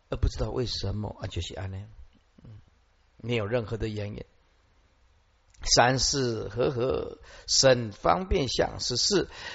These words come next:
无事方便自性相是智。三世和合生，也就是根境啊，是三者和合而生的自共相。此等自共相之见，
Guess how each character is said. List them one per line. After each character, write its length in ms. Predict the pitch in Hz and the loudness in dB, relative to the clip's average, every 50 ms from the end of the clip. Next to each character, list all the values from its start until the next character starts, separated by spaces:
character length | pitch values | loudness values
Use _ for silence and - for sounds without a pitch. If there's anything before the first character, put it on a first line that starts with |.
| - - | -12 -8
无 220 | - 101 110 131 156 | -6 -4 0 0 0
事 360 | 156 - - 175 139 113 107 | 0 2 0 0 0 0 -2
方 300 | - - - 120 131 123 | -2 0 0 0 2 2
便 200 | - 135 117 113 | 0 0 0 -2
自 180 | - - 123 | -2 -4 -2
性 220 | 107 - 127 117 107 | -2 -2 -2 -2 0
相 340 | - 156 - - - - - | 2 2 2 2 0 -4 -8
是 160 | - - - 120 | -8 -8 -6 -2
智。 260 | - 185 180 - - - - - - - | 2 2 2 2 0 -4 -14 -20 -20 -10
三 300 | - - 131 117 123 139 | 0 2 4 4 4 4
世 140 | 127 - 123 | 2 0 0
和 220 | 107 - 110 117 110 | 0 2 2 2 2
合 160 | 120 120 113 | 2 2 0
生， 260 | - - 131 131 123 - - - - - | 4 4 4 4 4 0 -8 -18 -8 -4
也 100 | 104 104 | -2 -2
就 140 | 98 98 95 | 0 -2 -4
是 80 | 95 | -4
根 460 | 95 - - 156 165 165 170 175 - - - _ _ _ | -6 4 8 8 8 8 6 0 -6 -10 -14 _ _ _
境 280 | - - - 170 - - - - _ _ _ _ _ _ - | 6 8 8 8 6 2 -6 -18 _ _ _ _ _ _ 0
啊， 280 | 113 107 87 - - - | 0 0 0 -2 -6 -8
是 320 | - - - - - - - - - - - | -2 0 2 2 2 0 -2 -8 -18 -14 -8
三 280 | - - 135 151 165 160 | 2 4 6 6 6 4
者 240 | 139 120 - - - - - _ _ | 2 0 0 -2 -8 -20 -20 _ _
和 260 | - - 98 131 156 | -2 2 6 6 8
合 320 | 135 123 123 123 117 - - | 8 8 6 6 4 4 0
而 120 | - 123 131 | -2 -2 -2
生 240 | - - 165 170 156 | 0 0 -2 -2 -2
的 80 | 113 | -4
自 200 | - - - 117 | -6 -4 -6 -6
共 260 | 107 - 131 120 107 | -4 -4 -4 -4 -2
相。 320 | 107 143 156 160 156 139 - - - - - _ | 4 8 8 8 8 6 2 -6 -14 -20 -20 _
此 160 | - - 156 151 | -8 -6 -6 -2
等 180 | - 156 143 | 0 -2 -2
自 160 | 135 - 175 | 0 -4 -6
共 180 | - - 170 160 | -4 -2 -4 -2
相 200 | - 180 156 156 | 0 0 0 0
之 140 | 147 160 160 | -2 -4 -6
见， 400 | 156 - 180 185 170 156 135 | -2 4 6 6 6 6 4